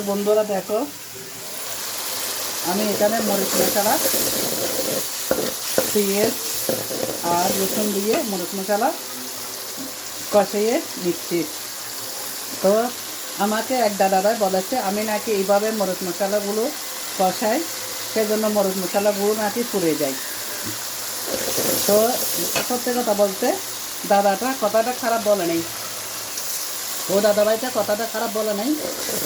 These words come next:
মরিচ মশলা যদি না কষায় একটা গন্ধ থেকে যায়, তো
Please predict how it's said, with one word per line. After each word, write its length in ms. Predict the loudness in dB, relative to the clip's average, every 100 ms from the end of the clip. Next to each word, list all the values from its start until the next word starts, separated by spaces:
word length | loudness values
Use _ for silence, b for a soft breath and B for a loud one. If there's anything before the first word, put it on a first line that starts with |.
| 0 2
মরিচ 220 | 4 2 2
মশলা 280 | 0 2 2 2
যদি 200 | 2 2 2 2 0 0
না 100 | 2 2
কষায় 380 | 2 2 2 2 -4 -6 -8 -10 -10 -4 -2
একটা 220 | -2 0 0 0
গন্ধ 200 | 0 0 0
থেকে 180 | 2 2 2
যায়, 160 | -2 -4 -12 -12 -12
তো 60 | -4